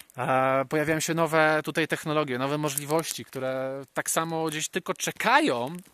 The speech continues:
aż, aż się w tobie przebudzi ten stan, tak, ta spójność, ta jasność.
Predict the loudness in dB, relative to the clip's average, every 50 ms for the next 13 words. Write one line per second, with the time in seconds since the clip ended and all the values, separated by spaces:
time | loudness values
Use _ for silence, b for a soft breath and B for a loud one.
0 | _ 0 2 4 4 4 2 0 -6 -10 _ _ _ _ -20 _ _ _ _ _
1 | _ _ _ _ _ -4 -4 -4 -2 -4 -4 -4 -4 -4 -4 -4 -6 -6 -8 -14
2 | -6 -2 -2 -2 0 0 -2 -2 -4 -4 -8 -10 -8 -8 -8 -6 -6 -8 -8 -8
3 | -10 -10 -10 -10 -10 -6 -6 -6 -6 -4 -6 -10 -14 _ 2 4 4 4 4 -2
4 | -10 -20 _ B B B B B B B B -6 -4 -4 -4 -2 0 0 2 2
5 | 0 -2 -6 -8 -6 -4 0 0 0 0 -2 -4 -6 -10 -14 -14 -16 -18